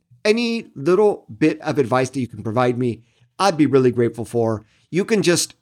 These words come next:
email me, go to my website, neil schaefer dot com slash contact, or just email me at neil at neil schaefer dot com. I'd really like to hear from you. And this is not my podcast, it's your podcast. And I really wanna serve you the best I can.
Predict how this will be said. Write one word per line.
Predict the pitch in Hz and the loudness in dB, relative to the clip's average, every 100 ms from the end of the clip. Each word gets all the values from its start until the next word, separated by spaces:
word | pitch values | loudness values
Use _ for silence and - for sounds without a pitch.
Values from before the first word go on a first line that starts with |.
| - | -4
email | 156 175 175 | 0 2 2
me, | 185 190 180 _ _ | 0 -4 -6 _ _
go | 127 151 | 0 2
to | |
my | 196 | 4
website, | 180 165 165 170 156 | 4 4 2 0 2
neil | 151 | 2
schaefer | 147 156 147 | 2 0 0
dot | 147 139 | 0 -2
com | 139 139 | -4 -4
slash | 131 117 | -4 -6
contact, | - 156 170 170 185 180 - _ _ _ | -6 -4 -4 -2 -2 -2 -8 _ _ _
or | 190 | -4
just | 208 196 - | -2 -4 -6
email | 196 175 143 | 0 2 4
me | 127 120 | 2 0
at | 117 | -2
neil | 135 139 143 | 0 2 2
at | 127 123 | 0 -6
neil | 131 123 | -2 -4
schaefer | 104 120 117 | -2 -4 -4
dot | 117 117 | -6 -6
com. | 123 120 | -6 -6
I'd | - 190 | -6 -4
really | 151 175 180 165 165 | 2 6 8 6 2
like | 143 139 | -4 -2
to | 131 | 0
hear | 131 | 0
from | 123 127 | 0 0
you. | 127 127 117 _ _ - | 0 -2 -6 _ _ -4
And | 156 147 147 | -2 0 -2
this | 135 190 196 - - | 0 2 2 -6 -4
is | 160 | -2
not | 123 139 | 0 -2
my | 127 135 | 0 0
podcast, | 135 135 135 139 135 - - | 0 -4 -2 -4 -4 -6 -6
it's | 160 - - _ | -6 -4 -12 _
your | 127 135 123 | 0 2 2
podcast. | 120 104 - 107 - - | -4 -12 -12 -14 -14 -8
And | 143 127 | -6 -4
I | 131 | -2
really | 123 143 147 | 2 4 4
wanna | 131 120 | 2 0
serve | - 143 127 | 0 0 0
you | |
the | 135 | -2
best | 110 123 - | 0 -4 -4
I | 113 | -6
can. | 127 123 151 156 | -4 -2 -2 -4